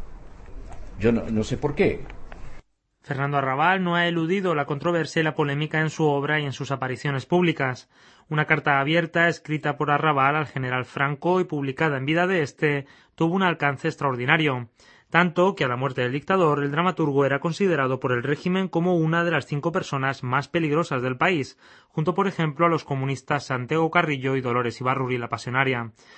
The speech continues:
Speaker 2: Como blanco habitual y habituado a las críticas, considera que también Kundera debería ser más impermeable a lo que se diga sobre él.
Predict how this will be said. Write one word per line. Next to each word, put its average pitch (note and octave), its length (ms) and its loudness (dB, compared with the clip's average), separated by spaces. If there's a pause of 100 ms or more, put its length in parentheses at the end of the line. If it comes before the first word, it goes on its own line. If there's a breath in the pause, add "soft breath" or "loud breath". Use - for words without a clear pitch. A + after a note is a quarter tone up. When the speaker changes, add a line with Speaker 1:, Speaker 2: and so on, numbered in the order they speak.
(160 soft breath)
Speaker 2:
Como C#3 240 0
blanco D3+ 300 4
habitual D#3+ 540 4
y D3+ 60 2
habituado E3+ 540 4
a A#2+ 60 0
las A#2 160 -6
críticas, E3 640 -4
considera D3 640 -2
que B2 80 -6
también B2+ 420 -2
Kundera D#3 540 -2 (260 soft breath)
debería C3+ 300 -2
ser E3 240 0
más C3 280 -4
impermeable D#3+ 680 -2
a E3+ 80 0
lo F3+ 100 -2
que D#3+ 100 -4
se C#3 120 -4
diga B2 220 -4
sobre A2+ 240 -8
él. A#2 160 -6